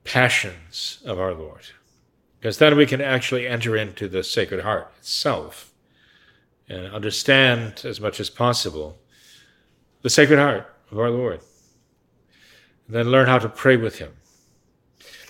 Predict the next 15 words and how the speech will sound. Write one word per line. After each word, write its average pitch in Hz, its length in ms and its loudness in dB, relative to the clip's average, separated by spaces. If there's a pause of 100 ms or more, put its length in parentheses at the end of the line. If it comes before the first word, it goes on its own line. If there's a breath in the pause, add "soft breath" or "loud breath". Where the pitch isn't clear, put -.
(380 loud breath)
So 156 460 10
these 165 240 6
are 165 40 0
the 139 140 2
things 131 480 0
that 113 400 0
I'd 110 140 2
like 120 180 2
to 107 80 -10
cover 127 320 2
in 92 80 -6
this 85 280 -10
retreat. 95 440 -12 (300)
And, 95 480 -10
um, 90 360 -4